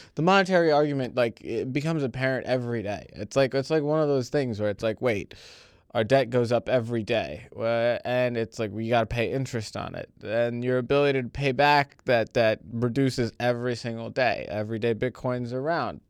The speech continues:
more credible, more, more participants, more adoption. And so it's one of those things that you just, you know, just need to give it time. And, uh, yeah, I mean, I wish I could fast forward four years and,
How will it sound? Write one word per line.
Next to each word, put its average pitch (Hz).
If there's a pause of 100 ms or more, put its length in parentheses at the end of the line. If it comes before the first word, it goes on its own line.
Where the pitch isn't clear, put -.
(220)
more 110
credible, 110
more, 101
more 113
participants, 113
more 110
adoption. 131
And 104
so 123 (320)
it's -
one 226
of 220
those 196
things 175
that 117
you 131
just, 127 (120)
you 143
know, 113 (220)
just 131
need 139
to 135
give 131
it 123
time. 117
And, 110
uh, 107 (720)
yeah, 117
I 95
mean, 113
I 110
wish 120
I 113
could 104
fast 113
forward 113
four 113
years 113
and, 107